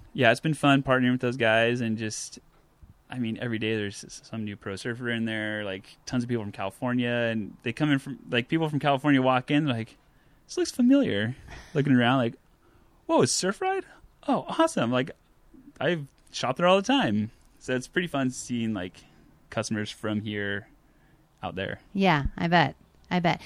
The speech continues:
Speaker 2: So what about, so you went, where'd you go to college?
Speaker 1: Uh, I went to University of Hawaii.
Speaker 2: Oh,
Speaker 1: Yeah.
Speaker 2: nice.
Speaker 1: Yeah. So
Speaker 2: Oh.
Speaker 1: I graduated from there in two thousand six.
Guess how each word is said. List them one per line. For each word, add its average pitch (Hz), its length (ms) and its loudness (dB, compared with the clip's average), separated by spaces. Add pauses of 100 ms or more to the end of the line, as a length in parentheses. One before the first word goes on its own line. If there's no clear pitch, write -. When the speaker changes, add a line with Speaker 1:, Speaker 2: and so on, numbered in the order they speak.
(200)
Speaker 2:
So 330 160 6
what 339 140 2
about, 320 300 4
so 247 420 0 (300)
you 214 240 -2
went, 226 220 2
where'd 240 180 6
you 262 60 0
go 240 80 2
to 226 60 0
college? 190 520 -2 (460)
Speaker 1:
Uh, - 20 4
I 131 280 6
went 156 140 2
to 185 100 2
University 151 400 0
of 139 60 2
Hawaii. 139 360 0 (260)
Speaker 2:
Oh, 330 280 2 (340)
Speaker 1:
Yeah. 165 180 4
Speaker 2:
nice. 160 480 -4
Speaker 1:
Yeah. 175 280 6 (140)
So - 180 -6
Speaker 2:
Oh. 123 260 0
Speaker 1:
I - 40 -10
graduated 131 360 0
from 120 140 0
there 120 160 0
in 113 80 0
two - 120 -8
thousand 117 220 -2
six. - 480 -8